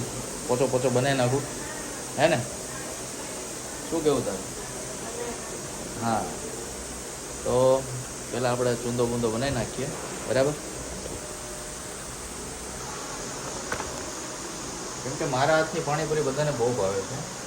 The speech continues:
actually, બરાબર? ને વ્લોગ તમે જોવો છો, બરાબર?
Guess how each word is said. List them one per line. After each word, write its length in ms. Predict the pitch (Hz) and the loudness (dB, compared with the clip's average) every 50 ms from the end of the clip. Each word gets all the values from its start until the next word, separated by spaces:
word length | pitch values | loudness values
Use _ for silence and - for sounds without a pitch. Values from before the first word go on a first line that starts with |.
| - - | -6 -6
actually, 360 | 123 - - 135 123 127 135 131 - - - - - - - - - - - - - - - - - - 123 123 | -6 -6 -2 -2 0 0 -2 -2 -4 -6 -6 -6 -6 -6 -6 -6 -6 -6 -6 -6 -6 -6 -6 -4 -4 -4 -2 0
બરાબર? 240 | 135 127 131 - - - - - - 147 139 127 127 123 127 - - - - - - - - - - - - - 123 | 2 2 2 2 0 -4 -6 -6 -6 -4 -4 -4 -4 -4 -6 -6 -8 -8 -8 -8 -8 -8 -8 -8 -8 -8 -6 0 2
ને 220 | 139 156 165 165 156 - - - - - - - - - - - - - - - - - - - - - - - - - 113 | 4 6 6 6 4 2 -2 -6 -8 -8 -8 -8 -8 -8 -8 -8 -8 -8 -8 -8 -6 -6 -6 -6 -6 -6 -6 -8 -6 -2 2
વ્લોગ 280 | 123 139 143 139 - | 6 6 6 6 4
તમે 200 | - 135 139 139 | 0 0 0 0
જોવો 360 | 127 113 113 117 131 139 131 123 | 0 2 2 2 4 4 4 2
છો, 200 | 117 120 120 120 - - - - - - - - - - - - - - - - | 2 0 -2 -2 -4 -6 -8 -8 -8 -8 -8 -8 -8 -8 -8 -8 -8 -6 -4 0
બરાબર? 220 | 123 123 120 - | 0 2 2 2